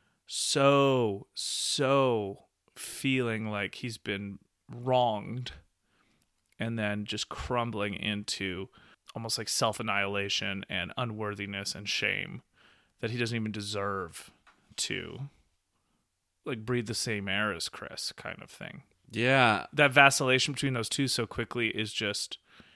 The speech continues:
Speaker 1: like, it's, it's heart-wrenching.
Speaker 2: It's true. I mean, I don't have, uh, uh, very many people like that in my life either, and it's,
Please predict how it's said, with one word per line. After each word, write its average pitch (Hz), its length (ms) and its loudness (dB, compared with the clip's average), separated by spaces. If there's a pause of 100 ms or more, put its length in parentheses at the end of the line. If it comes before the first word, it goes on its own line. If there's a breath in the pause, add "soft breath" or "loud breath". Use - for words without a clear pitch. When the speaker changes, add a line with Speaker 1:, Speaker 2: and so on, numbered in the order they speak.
(140 soft breath)
Speaker 1:
like, 131 120 0
it's, 131 180 -2
it's - 320 -4 (380)
heart-wrenching. - 920 -4 (920 loud breath)
Speaker 2:
It's - 200 -4
true. 143 200 6
I 101 60 8
mean, 98 140 4
I 95 120 6
don't 98 160 4
have, 90 480 2
uh, 73 120 -4 (200)
uh, 90 140 -4
very 80 220 -2
many 78 180 -4
people 78 300 -8
like 71 200 -8
that 73 160 -6
in 71 120 -10
my 80 180 -4
life 73 320 -6
either, 87 340 -4
and 62 240 -12
it's, - 400 -12